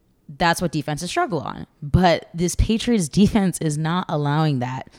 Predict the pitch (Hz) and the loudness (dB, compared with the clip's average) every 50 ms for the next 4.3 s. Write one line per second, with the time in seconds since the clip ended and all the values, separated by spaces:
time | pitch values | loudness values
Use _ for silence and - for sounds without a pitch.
0 | _ _ _ - 202 247 247 196 180 - - 147 127 123 135 - _ - - - | _ _ _ -6 -4 -2 -2 -4 -4 -6 -6 -6 -6 -6 -8 -12 _ -20 -20 -20
1 | - - - 165 165 143 202 196 240 240 240 254 233 - 240 - - - 170 156 | -18 -10 -8 -6 -2 -2 -2 0 0 -2 -2 -2 -4 -6 -6 -4 -4 -2 -2 -2
2 | - - 160 160 135 147 147 139 170 170 165 - - 160 156 - - - 147 131 | -2 -4 -6 -6 -6 -6 -6 -6 -8 -8 -8 -6 -6 -6 -6 -6 -6 -6 -6 -4
3 | 139 135 135 - - 156 143 139 135 - 156 156 151 151 156 143 139 - - 143 | -4 -4 -6 -6 -6 -4 -4 -4 -4 -4 -4 -4 -2 -2 -2 -2 0 -2 -2 -2
4 | - - 131 117 - | -4 -8 -10 -10 -12